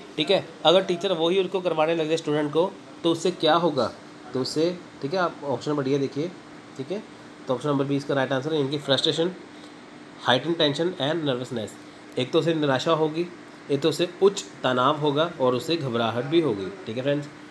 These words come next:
तो फ्रेंड्स यहाँ पे होता है लेक्चर नंबर चार, यानी कि मॉक टेस्ट नंबर चार होता है ख़त्म। किसी को वीडियो पसंद आएगी, किसी को बहुत बुरी लगेगी। क्यों? क्योंकि देखिए मैं वीडियो को ज़्यादा लंबा नहीं करूँगा, इससे क्या होता है कि आपका जो एग्ज़ाम आने वाला है,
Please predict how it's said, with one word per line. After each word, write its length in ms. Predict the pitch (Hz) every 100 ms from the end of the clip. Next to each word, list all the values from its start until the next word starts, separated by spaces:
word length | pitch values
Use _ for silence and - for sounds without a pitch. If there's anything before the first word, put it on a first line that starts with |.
| - - - -
तो 80 | 160
फ्रेंड्स 320 | 151 180 180 127
यहाँ 240 | 127 160
पे 100 | 175
होता 220 | 156 165
है 140 | 160 165
लेक्चर 480 | 117 131 - 185 165
नंबर 320 | 156 156 131
चार, 360 | - 135 123 95
यानी 200 | 110 131
कि 120 | 151
मॉक 220 | 135 135
टेस्ट 140 | 151 143
नंबर 180 | 131 127
चार 220 | 135 131
होता 180 | 127 120
है 60 |
ख़त्म। 340 | - - 143 156 - - -
किसी 200 | 143 151
को 120 | 156
वीडियो 220 | 147 147
पसंद 360 | 147 139 143 135
आएगी, 260 | 131 135 147
किसी 240 | 143 143
को 100 | 135
बहुत 280 | 120 123 135 - -
बुरी 240 | 120 127 143
लगेगी। 380 | 135 135 131 143
क्यों? 240 | - 147 165 - - -
क्योंकि 240 | 139 156 151
देखिए 260 | 147 156 139
मैं 180 | 127 147
वीडियो 240 | 147 156
को 140 | 160
ज़्यादा 200 | 143 139 143
लंबा 280 | 135 143
नहीं 120 | 147 147
करूँगा, 380 | 139 139 156 165 - - - - - -
इससे 240 | 131 - 151
क्या 160 | 156
होता 180 | 151 143
है 80 | 151
कि 180 | 185 180 120
आपका 440 | 127 - 165 170 - - - 123
जो 200 | 151 170 - -
एग्ज़ाम 360 | 131 123 147 147
आने 180 | 135 156
वाला 260 | 156 151
है, 180 | 151 170